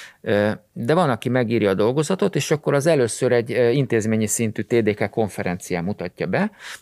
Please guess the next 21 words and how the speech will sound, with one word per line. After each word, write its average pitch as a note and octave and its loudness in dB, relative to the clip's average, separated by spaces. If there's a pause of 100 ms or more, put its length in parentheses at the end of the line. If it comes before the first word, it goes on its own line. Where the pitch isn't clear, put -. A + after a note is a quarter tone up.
Tehát F#2+ -4
ez C#3 2
a A2+ 4
második G#2 -2
szintje - -6
ennek F#2 -4
a - -6
dolognak, G3 -2
és A#2+ -6
az C#3 -2
intézményi A2 -2
szintű A#2+ -6
T A#2 0
D G#2+ 0
K G2+ -6
konferencia, D3+ -4
ez C#3+ -2
egy D3+ -2
kvalifikációs G#2 -2
verseny. E2+ -6
Tehát A2+ -4